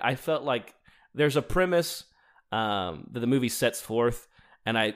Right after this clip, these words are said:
I don't know if it resolves ever. They,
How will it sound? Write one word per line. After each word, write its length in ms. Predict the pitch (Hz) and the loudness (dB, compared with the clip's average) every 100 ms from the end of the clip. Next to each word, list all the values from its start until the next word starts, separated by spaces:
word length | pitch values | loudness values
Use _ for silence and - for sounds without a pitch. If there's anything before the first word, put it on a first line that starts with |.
| - | -2
I 120 | 139 | -4
don't 420 | 113 - 131 143 | -4 2 2 2
know 240 | 135 127 120 | 2 4 4
if 160 | 117 | 2
it 100 | 113 - - | -6 -8 -6
resolves 920 | 127 - 101 98 113 135 139 - - _ _ | -4 -2 0 2 2 0 -6 -10 -10 _ _
ever. 340 | 143 160 165 175 | 2 2 4 2
They, 260 | 147 143 | 2 0